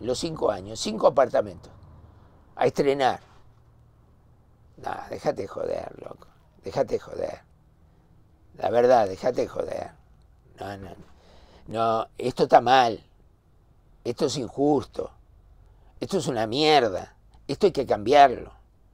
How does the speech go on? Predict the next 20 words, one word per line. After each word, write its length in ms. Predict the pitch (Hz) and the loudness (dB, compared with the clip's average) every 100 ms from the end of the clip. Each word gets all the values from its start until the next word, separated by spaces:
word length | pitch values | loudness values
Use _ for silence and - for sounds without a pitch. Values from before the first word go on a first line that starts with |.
| _ _ _ _ _ - | _ _ _ _ _ -16
Entonces, 540 | 120 147 156 147 147 - _ _ | -2 2 6 6 6 0 _ _
te 80 | - | -4
invito 680 | 139 139 175 139 143 151 170 - _ _ - | -2 -2 -2 -2 0 0 -2 -14 _ _ -6
a 100 | 113 | -2
que 140 | 127 | 0
me 80 | 120 | -2
acompañes, 840 | 110 107 101 92 76 82 - - _ _ _ _ - | -2 -4 -4 -6 -8 -18 -20 -20 _ _ _ _ -8
¿tá? 280 | 110 143 - _ _ _ _ _ - | -6 -6 -10 _ _ _ _ _ -8
El 160 | 123 | 4
loco 240 | 147 160 170 | 6 6 6
Bonica 500 | 147 143 139 160 143 | 6 2 2 4 4
es 80 | 117 | 6
loco, 380 | 151 135 175 | 6 6 2
sí, 480 | 131 160 160 277 - - | -2 -2 -4 -4 -8 -14
sí, 240 | - 156 143 | -6 -4 -2
puede 260 | 151 120 | 0 0
ser. 300 | - 127 135 175 - - - | 4 4 4 0 -18 -20 -8
Puede 180 | - 147 | -2 0
ser, 220 | 117 123 | 2 2
acepto. 540 | 135 - 127 - 156 | 2 2 -2 -2 -6